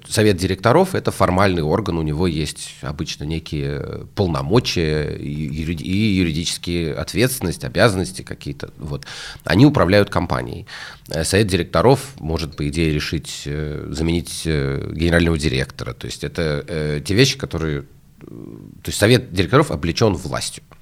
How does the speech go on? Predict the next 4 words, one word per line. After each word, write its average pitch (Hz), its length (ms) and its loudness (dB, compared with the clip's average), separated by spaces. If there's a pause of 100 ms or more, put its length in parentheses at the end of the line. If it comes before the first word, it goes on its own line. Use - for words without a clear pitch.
(840)
И 95 640 4
ведёт 101 360 4
он 85 120 -4
себя 76 340 -2